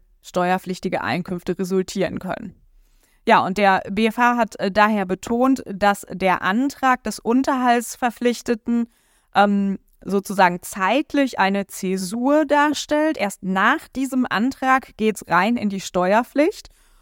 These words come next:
und die Aufwendungen, die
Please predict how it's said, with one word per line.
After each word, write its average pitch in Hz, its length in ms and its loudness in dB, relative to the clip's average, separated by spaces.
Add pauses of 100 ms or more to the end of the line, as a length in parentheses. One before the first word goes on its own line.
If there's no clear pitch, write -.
(220)
und 120 440 2 (680)
die 202 520 0
Aufwendungen, 240 1160 2
die 196 420 -2